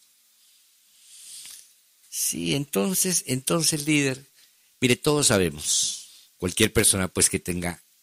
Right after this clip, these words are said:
los cinco sentidos, que tenga una normalidad mental, sabe que las cosas siempre arrancan por un solo camino. Y luego aparecen las variables o las variantes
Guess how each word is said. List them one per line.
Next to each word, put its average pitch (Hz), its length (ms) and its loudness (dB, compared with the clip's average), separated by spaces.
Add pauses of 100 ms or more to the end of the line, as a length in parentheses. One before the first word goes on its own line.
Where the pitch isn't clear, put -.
los 76 200 -2
cinco 85 340 -2
sentidos, 90 920 0 (1000)
que - 100 -6
tenga 92 240 -4
una 107 140 -2
normalidad 82 580 -4
mental, 87 560 -4 (640)
sabe 131 240 0
que - 100 -8
las 95 140 0
cosas 117 200 2
siempre 135 360 0
arrancan 127 440 -6
por 85 220 -8
un 110 140 0
solo 110 240 -2
camino. - 380 -12 (1600)
Y 101 100 -10
luego 101 180 -6
aparecen 95 440 -4
las 85 120 -6
variables 95 600 -4
o 90 40 -10
las 76 160 -12
variantes 90 1040 -4